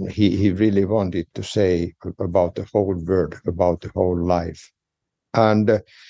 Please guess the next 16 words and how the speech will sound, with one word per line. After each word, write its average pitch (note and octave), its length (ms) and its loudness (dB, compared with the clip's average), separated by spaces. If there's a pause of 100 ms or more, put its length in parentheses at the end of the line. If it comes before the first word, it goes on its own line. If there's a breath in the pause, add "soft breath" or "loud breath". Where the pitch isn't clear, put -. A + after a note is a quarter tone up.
(200 loud breath)
when G#2+ 380 2
this A#2+ 240 0
comes A#2+ 360 -2
to A2 140 -4
the A2 220 -2
end, A2 340 -4 (400)
the G#2 100 0
Ninth A2 380 0
Symphony, G2+ 600 -2 (100)
uh, G2+ 100 2
he G2+ 240 2
wrote A2+ 520 0 (1000)
at G2 160 2
the G2+ 100 2
time A2 400 0
when F2+ 320 -2